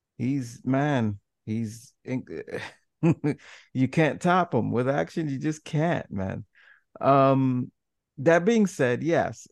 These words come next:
uh, the film does have a lot of little failings,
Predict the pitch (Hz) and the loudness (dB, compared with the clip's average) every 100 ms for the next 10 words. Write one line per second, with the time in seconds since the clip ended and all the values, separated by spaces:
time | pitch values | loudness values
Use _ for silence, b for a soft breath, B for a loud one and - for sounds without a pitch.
0 | - 104 87 87 90 - - 147 - 165 | -6 -4 -4 -4 -6 -10 -4 -4 0 2
1 | 170 170 135 147 147 139 135 127 120 123 | 4 4 4 4 4 0 0 -2 -4 -8
2 | _ _ _ _ _ _ _ _ - 131 | _ _ _ _ _ _ _ _ 0 2
3 | 120 127 135 131 120 131 147 147 139 131 | 4 4 4 4 4 4 4 4 2 -2
4 | 113 - _ - - 135 151 156 110 - | -6 -10 _ -20 -2 2 2 2 -2 -4
5 | - 113 | -12 -16